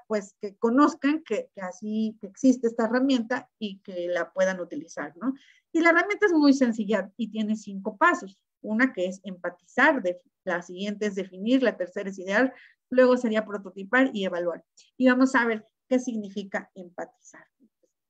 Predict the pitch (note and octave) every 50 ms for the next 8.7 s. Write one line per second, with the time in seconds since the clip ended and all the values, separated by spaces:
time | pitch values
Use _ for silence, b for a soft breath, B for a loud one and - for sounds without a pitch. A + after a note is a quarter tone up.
0 | _ _ - G#3+ G3 G3 G#3+ G#3+ A3+ G#3+ - C4 C4 B3+ B3+ C4 C4 A#3 - -
1 | G3 F#3+ F#3+ G3 F#3 F#3 F#3 F#3+ F#3+ - F#3+ F3+ F3+ F3+ A3+ A#3 A#3 A#3+ A#3 -
2 | A#3 A#3+ A#3 A3+ A#3 A3 - G#3+ G3+ G3+ G3 G3 G#3+ G#3+ G#3 G3+ G3+ b b b
3 | b _ _ - G#3 G3 F#3 F#3+ - G3+ G3 F#3+ F#3+ F#3 F3 - G3 G3 G#3 G#3+
4 | A3 A#3 A#3 A3 A3 A3+ A3+ A3 G#3 G3+ G3+ G3+ G3+ G3+ G3+ G#3 G#3 F#3+ - -
5 | G3+ G3 F#3+ F#3 F#3 F#3 F#3 F#3+ F#3 F#3 F#3+ F#3 F#3+ G3 G3 F#3+ F#3+ G3 G3 G3
6 | G#3 G#3 G3+ A3 G#3+ G#3+ G3+ G3 G3 G3 F#3+ G3+ A3 A3 - C#4 A#3+ A3 B3+ C4
7 | _ _ _ _ _ _ _ - B3 B3 B3+ B3 B3 B3 A#3+ B3 C#4 C#4 C#4+ C#4+
8 | C#4 C4+ C#4 C#4+ C#4 C4+ B3+ A3+ B3 C4 C4+ C#4 C#4 C#4